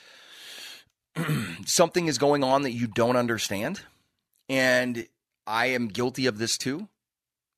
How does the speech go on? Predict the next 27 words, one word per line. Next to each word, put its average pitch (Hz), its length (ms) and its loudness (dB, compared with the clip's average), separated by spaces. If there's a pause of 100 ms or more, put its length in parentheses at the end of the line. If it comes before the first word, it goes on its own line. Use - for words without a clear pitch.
(140)
uh, 110 300 2
where 135 200 0
you 123 140 -2
look 139 180 0
at 147 60 -4
it, 139 100 -6
you 127 60 -4
don't 131 160 4
understand 127 420 -2
it, 120 100 -2
and 117 60 -10
it, 98 160 -12
it's 87 220 -8
just - 140 -2
not 117 120 2
making 113 220 -4
sense 135 260 -2
to 135 80 -8
you, 131 40 -4
and 117 80 -4
you're 110 100 -4
like, 107 160 -2
"Oh, 110 100 -2
that's 98 220 -2
nonsense," 82 460 -8
right? 98 220 -6 (1040)
Um, 110 520 2